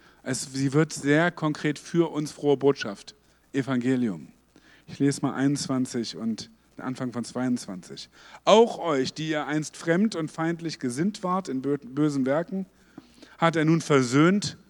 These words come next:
durch den Tod seines sterblichen Leibes.“ Also klarer Kontrast, ne? Ihr wart und jetzt seid ihr.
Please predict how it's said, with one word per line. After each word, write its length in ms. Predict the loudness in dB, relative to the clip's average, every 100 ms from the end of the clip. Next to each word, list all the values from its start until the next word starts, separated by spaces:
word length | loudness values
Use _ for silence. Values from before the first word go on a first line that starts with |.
| _ _ _ _ -4
durch 280 | 0 0 0
den 180 | -4 -2
Tod 300 | -2 -2 -2
seines 280 | -4 -4
sterblichen 520 | -6 -6 -6 -10 -10 -8
Leibes.“ 600 | -8 -12 -16 -18 -18 _ _ _ _ _ _ _ _ _ _ _ _ _ _ _ _ _ _ _ _
Also 180 | -4 -4
klarer 320 | 4 4 4
Kontrast, 560 | 0 -2 4 4 4 0
ne? 140 | 0
Ihr 300 | 2 4 6
wart 400 | 6 4 4 0
und 160 | -2 0
jetzt 200 | 0 0
seid 260 | -6 -6 -12
ihr. 180 | -16